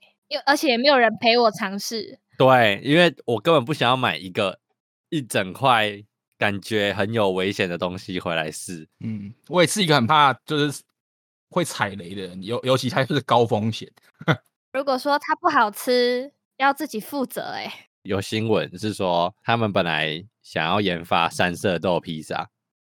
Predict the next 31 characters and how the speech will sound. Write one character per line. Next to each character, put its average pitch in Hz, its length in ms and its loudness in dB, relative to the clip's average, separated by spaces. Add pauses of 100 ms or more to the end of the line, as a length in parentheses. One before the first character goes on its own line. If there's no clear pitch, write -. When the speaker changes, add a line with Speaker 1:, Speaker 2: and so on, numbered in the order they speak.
Speaker 2:
拜 131 160 4
托 135 200 4
你 120 120 0
住 120 240 2
手 87 240 0
好 82 220 -2
吗？ 90 360 -8 (420)
Speaker 3:
到 170 260 -4
底 101 340 -12 (380)
有 131 140 -2
些 180 100 -4
披 175 220 -8
萨， 127 420 -4
我 120 100 -10
不 120 80 -8
知 165 80 -2
道 127 80 -6
哪 107 60 -10
一 117 60 -8
家， 110 360 -10 (140)
它 160 80 -6
某 131 220 -2
些 139 100 -4
口 123 160 -8
味 120 100 -2
是 123 120 -6
会 123 100 -2
放 117 220 -4
青 104 280 -10
豆 98 280 -10
的， - 80 -20